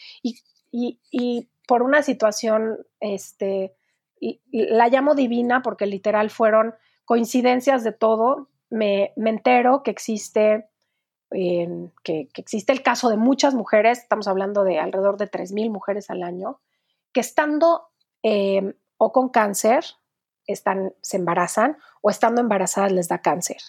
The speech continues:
Y me pareció la combinación más, <laughs> este, increíble, literal, de cómo existe esto.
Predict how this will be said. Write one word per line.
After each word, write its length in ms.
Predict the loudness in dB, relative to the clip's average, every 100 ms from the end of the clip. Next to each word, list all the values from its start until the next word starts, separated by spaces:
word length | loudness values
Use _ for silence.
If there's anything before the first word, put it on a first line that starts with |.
| _
Y 140 | -2
me 120 | 0 0
pareció 340 | 0 2 2
la 120 | 0
combinación 760 | 0 -4 -6 -4 -4 -2 -4 -6 _ _ _ _ _ _ _ _
más, 640 | 0 2 2 0 -6 -14 _ -6
<laughs> 260 | -4 0
este, 800 | 2 2 -2 -2 0 0 -2 -6 _ _ _ _ _ _ -6
increíble, 1120 | -4 -2 2 2 4 4 4 2 2 2 0 -2
literal, 580 | -4 0 2 4 2
de 260 | 2 -2 -4 _ _
cómo 520 | 0 2 2 0 -4 -8
existe 580 | -10 -6 -6 -2 2 2
esto. 520 | 0 0 2 2 -2